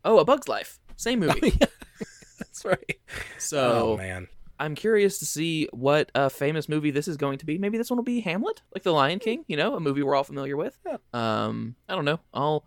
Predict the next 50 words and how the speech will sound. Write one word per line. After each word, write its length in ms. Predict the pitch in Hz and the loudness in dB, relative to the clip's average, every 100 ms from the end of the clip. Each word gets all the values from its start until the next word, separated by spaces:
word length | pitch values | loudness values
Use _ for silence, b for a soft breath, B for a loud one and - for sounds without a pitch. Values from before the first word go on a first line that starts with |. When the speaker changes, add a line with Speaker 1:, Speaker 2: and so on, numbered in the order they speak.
| - | -6
Speaker 1:
wait 380 | 120 175 143 | 0 2 0
and 160 | - 127 | -2 -4
see 220 | - 127 | 0 0
everyone 420 | 120 127 123 123 | 2 2 2 2
who 140 | 127 131 | 0 -2
sees 260 | - 123 | 0 0
it 40 | 127 | 2
over 120 | 127 | 0
the 60 | 120 | 0
weekend 300 | 123 123 131 | -2 -2 -2
like, 200 | 123 - 175 | -4 -6 -10
"Oh, 200 | 175 143 | -8 -8
man, 320 | 175 147 160 | -6 -6 -4
this 140 | 196 185 | -4 -4
is 100 | 165 | -8
the 60 | 151 | -10
greatest 380 | - 156 147 | -4 -2 -2
movie 320 | 143 185 185 156 | -2 -2 -2 -4
I've 120 | 156 | -4
ever 180 | 151 151 | -4 -4
seen." 460 | - 185 180 131 - - - | -2 -2 -2 -6 -12 -16 -10
Speaker 2:
I 60 | |
Speaker 1:
And 80 | 117 | -2
Speaker 2:
can 80 | 127 | 2
Speaker 1:
then 80 | 123 | 6
Speaker 2:
see 40 | 117 | 6
Speaker 1:
I 80 | |
will 60 | 135 | 6
Speaker 2:
the 40 | 131 | 4
memes 360 | 127 127 117 | 2 -2 -2
now. 380 | 120 120 113 113 - | 0 0 -2 -6 -12
I 60 | - | 0
Speaker 1:
I'll 40 | 147 | 4
Speaker 2:
like 160 | 156 | 4
the 140 | 147 143 | 4 2
Speaker 1:
be 80 | 117 | 2
Speaker 2:
part 280 | 139 131 - | 2 2 2
where 260 | 123 123 | 2 2
he 160 | 113 123 | 2 0
looked 240 | 127 143 | 0 0
at 80 | 127 | -2
the 100 | 120 | -4
screen 380 | 113 - 131 139 | -4 0 0 0
and 100 | 113 | -2
said, 220 | - 110 | 0 0
"It's 160 | 104 - | 0 2
Avatar 460 | 110 123 110 101 | 2 2 0 -2
time." 540 | 98 104 92 90 - - | -2 -4 -4 4 4 4
<laughs> 60 | - - 214 - - - - 1077 1077 698 679 640 427 - 440 - - 453 415 440 - - - - - - - - - - - 175 B 233 233 196 180 | -4 -14 -14 -14 -16 -14 -14 -16 -18 -20 -20 -4 -4 -2 -6 -6 -6 -6 -4 -8 -8 -12 -10 -10 -10 -12 -16 -14 -14 -16 -20 -20 B -14 -10 -10 -8
Speaker 1:
Yes. 560 | 196 208 202 - - | -4 -4 -4 -6 -8